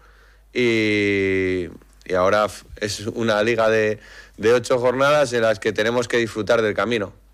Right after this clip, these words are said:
Eh, y incluso la derrota del otro día,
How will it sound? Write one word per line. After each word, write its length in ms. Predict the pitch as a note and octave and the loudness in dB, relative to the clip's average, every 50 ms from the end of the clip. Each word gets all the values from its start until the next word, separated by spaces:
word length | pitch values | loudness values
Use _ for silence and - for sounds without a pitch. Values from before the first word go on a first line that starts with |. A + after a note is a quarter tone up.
| - | -4
Eh, 600 | F#2+ G2+ G2 G2 G2 G2 F#2+ F#2+ F#2+ F#2+ F#2 - - | -2 0 0 2 2 2 2 2 0 0 -2 -4 -4
y 1000 | - A2+ A2 A2 G#2 G#2 G#2 G#2 G2+ F#2+ - - - - - - - - - - | -4 -2 0 0 0 0 0 -2 -2 -4 -8 -12 -16 -20 -20 -20 -20 -12 -6 -4
incluso 340 | G#2+ G#2+ A2+ A#2+ A2+ A2+ A#2 | -4 -2 0 0 0 2 2
la 100 | A#2 A2+ | 4 4
derrota 280 | A#2 A#2 C3 C#3 B2 D3 | 4 4 2 2 2 2
del 80 | D3 | 2
otro 220 | D3 C#3+ B2 C#3 C#3+ | 2 2 2 2 2
día, 380 | D3 D3+ D#3+ D#3+ D#3+ D3+ - | 2 4 2 2 2 0 -4